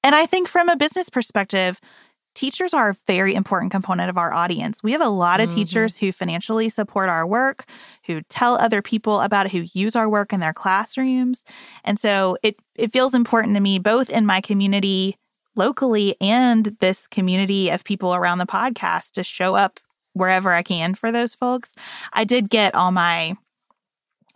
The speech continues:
Speaker 1: orientation materials this morning and see that I have to, like, go get a physical. And I, I totally
Speaker 2: Oh, jeez.
Speaker 1: understand the background check and stuff, but some of it <laughs> I'm thinking,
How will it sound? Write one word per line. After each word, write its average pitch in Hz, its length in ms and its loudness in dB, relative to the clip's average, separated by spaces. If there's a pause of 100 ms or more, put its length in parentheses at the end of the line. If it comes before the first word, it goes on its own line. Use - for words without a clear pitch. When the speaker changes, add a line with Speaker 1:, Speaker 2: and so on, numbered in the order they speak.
Speaker 1:
orientation 202 720 2
materials 214 560 2
this 196 200 -4
morning 180 520 0
and 175 180 -4
see 170 260 -4
that 175 160 -2
I 170 80 2
have 180 220 -2
to, 175 80 -6
like, 165 200 -2
go 170 140 -6
get 170 140 -4
a 240 60 -2
physical. 226 640 -2
And 165 220 -2 (360)
I, 226 120 2
I 226 120 4
totally 415 440 4
Speaker 2:
Oh, - 40 6
jeez. 285 60 8
Speaker 1:
understand 240 560 6
the 190 60 4
background 196 540 4
check 214 240 4
and 220 120 6
stuff, 220 320 4
but 208 140 2
some 262 220 6
of 247 140 4
it 190 120 4
<laughs> - 0 -
I'm 214 180 4
thinking, 214 640 2